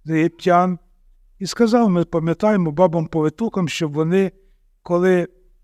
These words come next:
е, приймали роди, вони умертвляли всіх народжених чоловічої статі.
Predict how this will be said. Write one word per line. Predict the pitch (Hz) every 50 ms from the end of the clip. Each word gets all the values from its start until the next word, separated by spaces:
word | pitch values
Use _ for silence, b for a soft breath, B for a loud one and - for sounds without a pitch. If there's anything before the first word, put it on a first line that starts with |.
| _ - -
е, | 170 160 151 151 147 147
приймали | _ - - 180 180 185 190 196 185 175 170 170 175
роди, | 202 233 254 247 196 240 233 220
вони | 180 180 185 196 190
умертвляли | 185 175 170 170 160 - - 185 196 196 190 196 190 185 - _ _ _ _ _ _ _ _ _ _ _ _ _ _ _ _ _ _ _ _ _ _ _ _ _ _ _ -
всіх | - - 226 196 165
народжених | 196 196 185 180 190 208 202 160 160 185 180 160 -
чоловічої | - 185 175 170 175 180 160 - - 170 165
статі. | 139 - - 156 143 135 123 - - 117 104